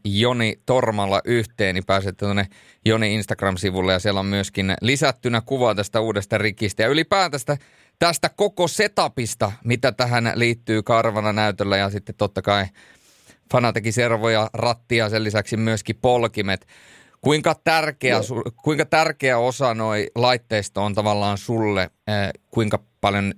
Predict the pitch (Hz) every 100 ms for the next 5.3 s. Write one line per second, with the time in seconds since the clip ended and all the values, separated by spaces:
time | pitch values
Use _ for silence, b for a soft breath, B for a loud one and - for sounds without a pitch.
0 | 113 107 101 104 - 98 104 101 104 104
1 | 110 113 101 98 95 104 107 95 98 90
2 | 98 92 95 95 92 92 92 92 92 92
3 | 95 b b b b - 104 117 107 110
4 | 104 95 90 104 95 90 90 - 90 -
5 | 107 104 98